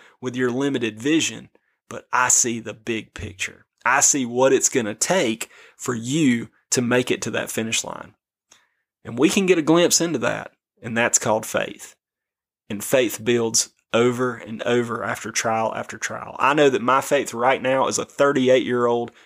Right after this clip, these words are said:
Christ follower is so much greater than it was five years ago, ten years ago, fifteen years ago. I've just seen God come through again and again and again.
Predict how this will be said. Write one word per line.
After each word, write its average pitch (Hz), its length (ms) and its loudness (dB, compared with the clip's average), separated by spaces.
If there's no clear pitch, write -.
Christ 131 340 2
follower 110 480 0
is 113 100 -2
so 151 320 4
much 123 260 2
greater 113 600 0
than 123 160 2
it 113 120 2
was 113 540 4
five 117 380 0
years 117 180 -2
ago, 113 380 -6
ten 131 280 2
years 123 240 6
ago, 113 500 -2
fifteen 123 480 2
years 117 240 -2
ago. 117 480 -4
I've 120 220 0
just - 240 2
seen 120 440 0
God 117 360 2
come 123 280 0
through 123 340 4
again 117 800 -4
and 117 120 -8
again 113 560 -10
and 110 140 -12
again. - 480 -16